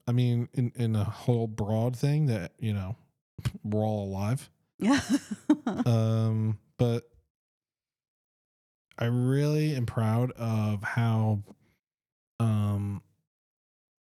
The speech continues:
Speaker 1: how developed Emma has. I, I just didn't, I don't know,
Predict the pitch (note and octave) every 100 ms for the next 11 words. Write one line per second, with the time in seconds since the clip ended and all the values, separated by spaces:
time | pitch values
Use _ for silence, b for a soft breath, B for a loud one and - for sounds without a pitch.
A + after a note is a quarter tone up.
0 | _ _ _ - A#2 G#2 _ - C3+ C3
1 | A#2 G#2+ G#2+ G#2 C#3 D#3+ - D3+ E3 E3+
2 | F3 E3 D3+ B2 C3+ C#3+ B2+ D3+ - C#3+
3 | D3+ - A#2+ A#2+ B2 A#2+ G#2+